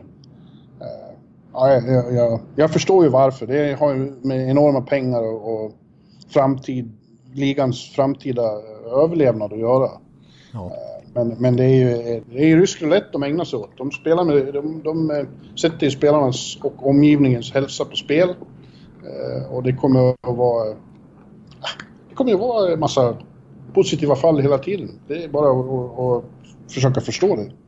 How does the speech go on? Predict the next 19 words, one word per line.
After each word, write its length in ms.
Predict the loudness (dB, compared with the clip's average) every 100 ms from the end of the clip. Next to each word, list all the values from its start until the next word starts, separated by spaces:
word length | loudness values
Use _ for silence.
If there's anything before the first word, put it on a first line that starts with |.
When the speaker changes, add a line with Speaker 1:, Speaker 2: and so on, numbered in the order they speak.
| _ -18 -18 _ -8 0
Speaker 2:
Ja, 80 |
jag, 400 | 2 4 4 2
jag 140 | 2 2
håller 200 | 2 2
både 200 | 2 0
med 220 | 0 -2
och 200 | -2 -4
inte 240 | -6 -6 -4
med. 100 | -2
Jag 220 | -2 -2
tycker 320 | -6 -2 -2
definitivt 520 | 0 -4 -2 -2 -2
att 80 | -4
det 80 | -6
finns 200 | -8 -6
en 140 | -8
stor 340 | -6 -4 -2 0
moralisk, 720 | 0 2 2 0 -4 -8 -4
eh, 240 | -2 -4